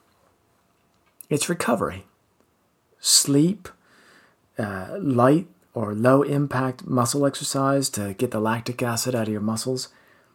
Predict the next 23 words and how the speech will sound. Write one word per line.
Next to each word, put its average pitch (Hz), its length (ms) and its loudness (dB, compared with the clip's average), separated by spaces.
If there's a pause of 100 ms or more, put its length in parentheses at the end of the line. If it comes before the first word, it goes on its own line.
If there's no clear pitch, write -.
(460)
eating 190 280 10
good 185 200 8
food, 135 580 2
drinking 156 600 0 (160)
lots 139 360 2
of 131 140 0
water, 117 400 -2 (1600)
and 117 220 0
rest - 480 -6 (340)
and 104 140 -6
sleep. 92 460 -4 (1900)
And 165 200 6
while 180 420 8
recovery 190 560 6
sounds 151 400 4
good, 151 420 6 (380)
it's 165 220 2
not 214 240 6
the 170 80 4
same 170 420 4
as 123 160 0
vegging 139 480 4
out 110 320 -2